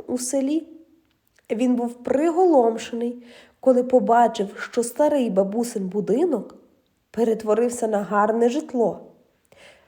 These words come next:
Перед ним стояла дорога іномарка, а я виглядала гарною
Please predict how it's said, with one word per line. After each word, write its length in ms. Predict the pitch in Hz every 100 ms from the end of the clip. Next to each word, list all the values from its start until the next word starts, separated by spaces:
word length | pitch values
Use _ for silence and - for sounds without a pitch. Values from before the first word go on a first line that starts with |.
| _ _
Перед 260 | 240 277 262
ним 140 | 480
стояла 500 | - - 262 359 330
дорога 380 | 220 226 220 285
іномарка, 760 | 349 359 311 240 226 226 214 214 - _ _ _ _ _ -
а 120 | 214
я 300 | 220 254 370 - - _ _ _ -
виглядала 600 | 214 220 233 220 220 202
гарною 720 | 165 185 196 208 254 311